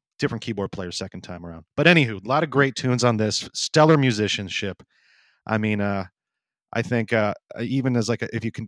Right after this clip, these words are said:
consider it a fourth Turtles album, I think it's a cool progression sound, you know, sound wise and everything. And, uh,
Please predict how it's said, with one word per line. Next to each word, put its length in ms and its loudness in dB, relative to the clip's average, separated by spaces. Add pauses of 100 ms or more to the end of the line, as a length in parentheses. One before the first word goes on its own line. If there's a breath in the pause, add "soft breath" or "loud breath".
consider 380 2
it 80 2
a 40 2
fourth 280 -4
Turtles 340 -2
album, 240 -8
I 60 -8
think 180 -8
it's 100 -10
a 60 -10
cool 220 -8
progression 680 -4
sound, 480 -4 (140)
you 100 -4
know, 100 -6
sound 360 0
wise 320 -4
and 80 -8
everything. 560 -8
And, 220 -8
uh, 100 -8